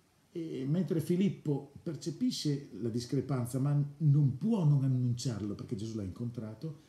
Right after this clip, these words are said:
Natanaele invece, "Ma così poco? Così poco? Vieni e vedi." Ci domandiamo anche noi allora, alla luce di questo passaggio fatto da Natanaele, ci domandiamo anche noi perché non ci fidiamo di Dio.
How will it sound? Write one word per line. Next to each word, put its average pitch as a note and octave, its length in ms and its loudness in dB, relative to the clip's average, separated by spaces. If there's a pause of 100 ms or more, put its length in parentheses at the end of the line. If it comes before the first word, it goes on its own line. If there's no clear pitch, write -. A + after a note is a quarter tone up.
(240)
Natanaele F#3+ 420 0
invece, D#3+ 240 -4
"Ma E3 100 -6
così F3 260 -8
poco? F3 540 -6 (400)
Così B2+ 260 -4
poco? C#3+ 460 -8 (1040)
Vieni A#2 420 2
e G#2+ 40 -6
vedi." D#2+ 380 -10 (380)
Ci - 140 -6
domandiamo G#3 400 0
anche E3 140 0
noi D3 200 0
allora, A2 300 -2
alla G#2 160 -4
luce B2 260 2
di F2+ 100 -2
questo A2 440 -2 (300)
passaggio F#2+ 720 -2
fatto G2 360 -6
da F2 100 -4
Natanaele, B2 680 -4 (480)
ci B3 140 -2
domandiamo D#3 360 2
anche D3+ 140 2
noi A3 120 0
perché E3 300 2
non E3 240 4
ci C#3+ 140 0
fidiamo G#2+ 440 0
di D#2 120 -6
Dio. C2+ 260 -12